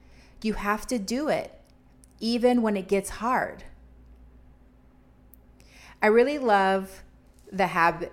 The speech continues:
the quote from Will Durant. And it's very similar to the Aristotle quote,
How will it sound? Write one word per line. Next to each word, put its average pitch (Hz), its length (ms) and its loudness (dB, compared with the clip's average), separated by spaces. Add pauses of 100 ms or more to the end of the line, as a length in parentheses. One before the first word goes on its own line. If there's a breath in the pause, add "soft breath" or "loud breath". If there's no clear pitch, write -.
the 165 320 0 (500)
quote - 580 0 (580 soft breath)
from 170 640 0 (460)
Will 185 320 2
Durant. 160 680 -4 (600)
And 190 140 0
it's 190 240 -4
very 247 220 4
similar 196 360 2
to 175 140 -4
the 160 120 -2
Aristotle 151 520 0
quote, - 420 -6